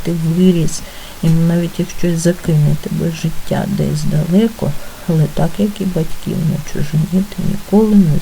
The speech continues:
знайдеш батьківщини. Ну і нарешті слова, які ви прекрасно знаєте. Нема без кореня рослини, а нас, людей, без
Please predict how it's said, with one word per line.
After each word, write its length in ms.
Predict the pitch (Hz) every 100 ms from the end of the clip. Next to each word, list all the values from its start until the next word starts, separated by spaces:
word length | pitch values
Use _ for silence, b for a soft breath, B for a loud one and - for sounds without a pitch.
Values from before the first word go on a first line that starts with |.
| -
знайдеш 460 | 185 156 170 190 - -
батьківщини. 1040 | 156 - - 143 - - - 143 156 151 151 - B B B B B B -
Ну 100 | 262
і 200 | 339 320
нарешті 440 | 208 185 185 - 160
слова, 400 | - 175 226 277
які 320 | 240 202 175 170
ви 60 | -
прекрасно 520 | - 156 165 156 - 156 156
знаєте. 540 | 139 139 - - - 156 - - - - - - - - - - - 160
Нема 420 | 160 151 135 143
без 220 | 131 - -
кореня 420 | 147 139 - - - -
рослини, 680 | - - - 196 240 262 269 B B B B - -
а 80 | -
нас, 480 | 160 160 196 247 -
людей, 440 | 220 196 202 208 208 - - - - -
без 260 | 165 185